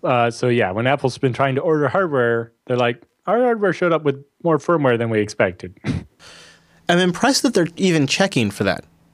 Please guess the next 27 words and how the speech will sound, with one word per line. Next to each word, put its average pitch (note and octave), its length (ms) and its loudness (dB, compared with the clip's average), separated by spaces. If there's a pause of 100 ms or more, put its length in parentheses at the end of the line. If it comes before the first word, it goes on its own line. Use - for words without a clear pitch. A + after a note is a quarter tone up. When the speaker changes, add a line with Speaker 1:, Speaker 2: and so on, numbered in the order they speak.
(360)
Speaker 1:
Well, D#3 320 2
I C#3+ 60 4
don't E3+ 140 2
think E3+ 160 0
they D#3 120 2
were D#3 200 2
until B2 200 -2
they A#2+ 120 4
heard A#2+ 140 2
about A2 200 2
other A#2 140 -2
people A2 240 -2
having G2 200 -2
this F#2 140 -10
problem. A2 460 -2
Speaker 2:
Yeah, B2+ 380 2 (120)
Speaker 1:
You - 80 -2
know, - 0 -
Speaker 2:
interesting. B2 420 -2
Speaker 1:
you G#3+ 60 0
remember D#3+ 340 -2
we D#3 200 0
talked D#3 220 -4
about D#3 300 -4
Cisco D3+ 400 -2
purposely, C#3 680 0
uh, A2 320 2